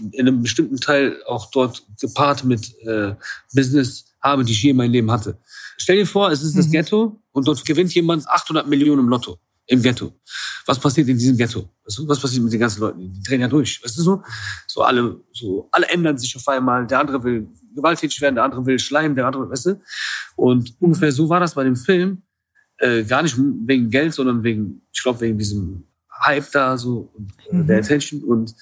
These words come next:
Speaker 1: ähm, das hat so für sehr viel, äh, Veränderung im Gleichgewicht der, des ganzen Surroundings gesorgt und, äh, halt, äh, Freundschaften.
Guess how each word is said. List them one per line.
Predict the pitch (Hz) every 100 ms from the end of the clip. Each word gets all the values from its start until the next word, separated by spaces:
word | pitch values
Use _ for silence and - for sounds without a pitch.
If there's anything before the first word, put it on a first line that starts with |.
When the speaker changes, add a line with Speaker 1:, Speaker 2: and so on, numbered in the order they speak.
| - - - _ -
Speaker 1:
ähm, | 143 104 101 95
das | 120 143
hat | 135
so | 127
für | - 131
sehr | 113 151
viel, | 147 160 147 135 - 120
äh, | 117 113
Veränderung | - 131 151 135 127
im | 110
Gleichgewicht | 123 139 - 120 131 - - - 110
der, | 123 117 110 92 - _ _ _ -
des | -
ganzen | 135 131
Surroundings | 123 120 139 135 120 -
gesorgt | 117 135 120 -
und, | 117 113 101 - 117
äh, | 113 107 95 - - - - -
halt, | 110 104 -
äh, | 110
Freundschaften. | 104 131 139 - 123 - 120 101